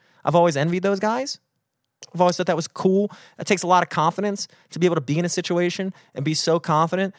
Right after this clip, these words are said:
that you don't even feel like you have to, like, constantly, like, be a part of it and, like, make people, like, reassure yourself that people actually give a fuck about your existence. Like, you just know you're cool. I don't know I'm cool.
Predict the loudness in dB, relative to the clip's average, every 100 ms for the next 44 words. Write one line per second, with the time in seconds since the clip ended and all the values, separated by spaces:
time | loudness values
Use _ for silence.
0 | _ -4 -2 0 0 0 -2 -2 0 0
1 | 0 0 2 0 -4 -4 -4 -8 -8 -4
2 | -4 -6 -6 -6 -6 _ _ _ _ _
3 | _ _ -4 -2 -2 -6 _ -6 -2 0
4 | 2 2 2 -4 _ -6 -2 0 -2 -4
5 | -4 -4 -4 -6 -4 -4 -2 -4 -4 -6
6 | -2 -2 -2 0 0 0 0 0 -6 -4
7 | 0 -2 -2 -6 -2 -2 0 0 -2 -4
8 | -4 -4 -4 -6 -8 -8 -6 -4 -2 0
9 | 0 -4 -6 -8 -8 _ _ _ _ _
10 | _ _ -6 -2 0 0 -2 -6 -18